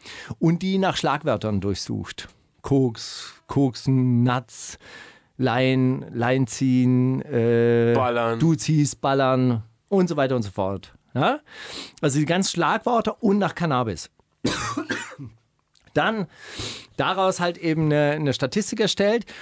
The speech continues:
Speaker 1: und festgestellt, ja, es gibt tatsächlich eine Zunahme von, äh, Erwähnungen von Drogen in Raptexten.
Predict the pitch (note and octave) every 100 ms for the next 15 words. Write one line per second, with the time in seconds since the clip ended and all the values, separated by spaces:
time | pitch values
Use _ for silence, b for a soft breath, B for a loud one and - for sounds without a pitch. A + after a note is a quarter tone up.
0 | B - F#3+ G#3+ - F3+ - F3+ F3 D3+
1 | C3 C#3 F#3+ - D3 - F3 - C#3+ -
2 | D#3 D3+ D#3 D3+ B2+ B2+ E3 E3+ C#3 C#3
3 | C#3+ C#3 B B - - B2 C3 C#3 C#3
4 | A2+ - _ _ - A#2+ B2 C3 B2+ C3+
5 | D#3 C#3+ C#3 C3+ A#2 A#2+ C3+ D3+ D3 -
6 | _ C#3+ D3+ D3+ A#2 C3 C3+ - F#2 -
7 | F2 - F2